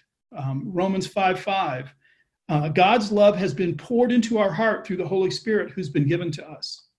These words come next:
So that Holy Spirit who is in you, leading you to cry, "Abba, Father," that Holy Spirit who is in you, prompting you to pray according to the will of God, is also in you, spreading abroad the love of God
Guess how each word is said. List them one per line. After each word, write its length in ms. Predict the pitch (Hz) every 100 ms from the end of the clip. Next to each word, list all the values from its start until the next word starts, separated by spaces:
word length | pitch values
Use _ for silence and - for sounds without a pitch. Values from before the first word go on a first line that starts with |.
| _ _ _ _ -
So 160 | 208
that 160 | 196 196
Holy 320 | 214 262 254
Spirit 440 | - 247 254 226
who 220 | 180 196 190
is 540 | 185 180 170 - -
in 260 | 220 262 247
you, 300 | 190 185 156 - _ 294 294
leading 440 | 196 233 269 240
you 140 | 214
to 100 | 208
cry, 300 | - 214 196
"Abba, 320 | 190 185 175 165
Father," 560 | 208 202 185 139 135 - _ _ _ _ _ _
that 140 | 190
Holy 260 | 208 240 240
Spirit 340 | - 254 247
who 140 | 208 208
is 180 | 202 -
in 280 | 247 285 226
you, 440 | 175 156 156 156 - _ -
prompting 580 | - 247 311 302 302
you 120 | 269 262
to 80 |
pray 340 | 247 277 262 208
according 360 | 196 214 214
to 60 | 202
the 60 | 196
will 200 | 190 190
of 120 | 185
God, 460 | 214 202 165 156 - - -
is 200 | 190 -
also 600 | 226 294 294 254 202 -
in 280 | 277 302
you, 240 | 190 160 160
spreading 640 | - - - 233 277 277
abroad 560 | 240 226 220 185 147 143
the 100 | 165
love 380 | 156 175 202 226
of 160 | 196
God 460 | 196 185 175 165